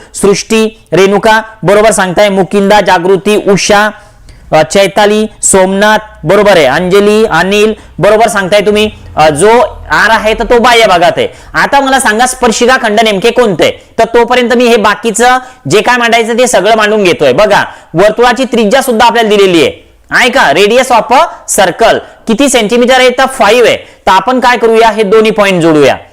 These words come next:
बघा, आपण ओ आणि एम, अ, ड्रॉ करतोय मी, ओएम. ओके, ओएम जोडलाय मी आणि ओएन सुद्धा जोडलाय. ओके, आपल्याला ज्यावेळेस हे नोटबुक वर लिहायचं, तर त्यावेळेस ही डायग्राम अशी काढून घ्यायची.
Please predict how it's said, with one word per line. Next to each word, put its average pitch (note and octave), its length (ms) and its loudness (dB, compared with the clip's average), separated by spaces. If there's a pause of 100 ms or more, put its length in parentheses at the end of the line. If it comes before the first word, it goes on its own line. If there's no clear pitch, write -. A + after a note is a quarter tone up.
(220)
बघा, D#3 320 0 (100)
आपण G#3 300 0 (160)
ओ F#3+ 80 2
आणि G#3+ 340 0
एम, G#3 220 0 (480)
अ, D#3 160 4
ड्रॉ E3 240 0
करतोय G#3+ 360 0
मी, G#3+ 160 0 (100)
ओएम. F#3 400 2 (100)
ओके, F#3+ 420 -2
ओएम G3+ 340 2
जोडलाय G3+ 380 2
मी A3+ 320 -2 (280)
आणि E3+ 300 -2 (140)
ओएन G#3 340 2
सुद्धा G3 340 0
जोडलाय. D#3 540 0
ओके, F#3 460 -2 (140)
आपल्याला D#3 340 0
ज्यावेळेस G3+ 380 0
हे A3+ 200 2 (240)
नोटबुक F3+ 440 0
वर A3+ 100 2
लिहायचं, G#3+ 460 0
तर A#3 100 -4
त्यावेळेस G#3 360 0
ही G3+ 60 -2
डायग्राम F#3 360 0
अशी G#3 160 -6
काढून F#3 240 0
घ्यायची. A#2+ 340 -2